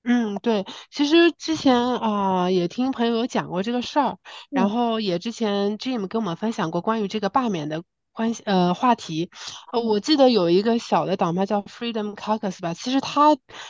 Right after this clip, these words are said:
Speaker 1: 觉得，诶，他还是挺喜欢 Mike Johnson 的，然后其他人，啊，其他一些共和党的人也认为，诶，Mike，Mike Johnson 好像是可以当的哈，所以好像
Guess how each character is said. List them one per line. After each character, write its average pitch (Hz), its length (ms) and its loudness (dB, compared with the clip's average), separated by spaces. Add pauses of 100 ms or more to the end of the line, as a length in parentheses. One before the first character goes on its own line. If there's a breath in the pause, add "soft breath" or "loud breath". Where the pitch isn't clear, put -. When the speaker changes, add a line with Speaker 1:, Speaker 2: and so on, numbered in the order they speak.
(120 loud breath)
Speaker 1:
觉 190 180 4
得， 226 140 4
诶， 233 220 0 (360 loud breath)
他 330 200 2
还 247 160 2
是 247 100 -2
挺 233 220 -4
喜 - 120 -8
欢 175 200 -2
Mike 196 240 0
Johnson 202 400 -4
的， 143 160 -8
然 175 180 0
后 226 220 2
其 220 180 -2
他 247 220 2
人， 196 260 2 (300 loud breath)
啊， 185 180 -2
其 220 160 -4
他 254 160 6
一 247 40 2
些 247 120 0
共 247 160 0
和 240 160 2
党 185 220 0
的 165 100 -2
人 170 220 0
也 185 120 2
认 226 140 0
为， 214 80 -2
诶， 208 240 -4 (140)
Mike，Mike 233 640 -4
Johnson 220 320 -2
好 175 100 -2
像 208 140 0
是 214 60 -4
可 - 180 -4
以 220 100 -2
当 202 220 -2
的 202 80 -4
哈， 165 140 -4 (280 loud breath)
所 - 160 -2
以 220 60 4
好 208 60 0 (140)
像 196 100 2